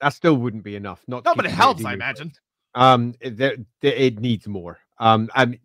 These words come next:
Speaker 1: <sighs> it's too much. It's a greater demon.
Speaker 2: Yeah,
Speaker 1: And
Speaker 2: but
Speaker 1: greater
Speaker 2: keep in
Speaker 1: demons are
Speaker 2: mind,
Speaker 1: not
Speaker 2: the,
Speaker 1: small.
Speaker 2: uh, the, the advisor has god blood in him. Maybe that helps.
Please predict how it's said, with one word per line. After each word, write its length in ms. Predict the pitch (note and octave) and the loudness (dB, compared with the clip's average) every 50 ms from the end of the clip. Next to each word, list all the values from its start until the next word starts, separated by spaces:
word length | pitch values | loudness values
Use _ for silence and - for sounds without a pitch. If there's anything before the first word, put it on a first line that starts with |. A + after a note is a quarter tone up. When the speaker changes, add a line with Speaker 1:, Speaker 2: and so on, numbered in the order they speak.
| _ _ B2 | _ _ -20
Speaker 1:
<sighs> 360 | A2 A2 G2+ - - G#2 - | -20 -18 -18 -20 -20 -12 -8
it's 200 | B2 B2+ - - | -6 -6 -6 -8
too 200 | _ - E3+ D#3 | _ -4 -2 0
much. 440 | B2+ A#2+ G#2 - - _ - - - _ | 0 0 -2 -4 -6 _ -20 -20 -20 _
It's 140 | - G#2+ - | -18 -14 -14
a 40 | B2 | -10
greater 360 | G2 A#2+ B2+ A#2+ A#2 - F#2+ | -2 0 0 0 0 -2 -8
demon. 340 | F#2 G#2 F#2+ F2+ E2+ E2+ - - | -10 -12 -12 -12 -16 -18 -10 -6
Speaker 2:
Yeah, 80 | C#3 B2 | -6 -4
Speaker 1:
And 100 | A2 F#2 | 0 2
Speaker 2:
but 60 | C#4+ | 2
Speaker 1:
greater 140 | D4 - - A2 | 2 2 0 -4
Speaker 2:
keep 40 | - B2 | -4 -2
in 80 | - B3 | -2 0
Speaker 1:
demons 20 | |
are 80 | A#3 A3+ | 0 0
Speaker 2:
mind, 120 | A3+ G3+ | 0 0
Speaker 1:
not 200 | A#2 A2 - - _ _ | -2 -4 -4 -8 _ _
Speaker 2:
the, 260 | G#3+ G#3+ G3+ G3+ G3 | -10 -8 -8 -6 -6
Speaker 1:
small. 80 | F#3+ F3+ | -4 -4
Speaker 2:
uh, 260 | E3+ E3+ E3 E3 D#3+ D#3 | -2 -2 -2 -4 -4 -6
the, 220 | - F3+ E3+ E3 _ _ | -8 -10 -12 -12 _ _
the 140 | E3 F#3 F#3+ | -6 -4 -2
advisor 480 | F3+ G3 G#3+ A3+ G3 A#3+ A#3+ G#3+ F3+ _ _ | 0 0 0 0 -2 -4 -8 -8 -10 _ _
has 160 | - F#3 G3+ F3 | -8 -6 -4 0
god 220 | F#3+ A3 G#3+ E3 | 0 0 0 0
blood 180 | E3 D#3+ C#3+ C3 | -2 -4 -6 -6
in 80 | B2 | -8
him. 140 | A2 G2+ G2 _ _ | -10 -14 -16 _ _
Maybe 180 | - E3 E3 F3 | -10 -8 -6 -6
that 80 | E3+ D#3 | -4 -4
helps. 300 | D#3+ C3+ - - - | -4 -6 -6 -8 -14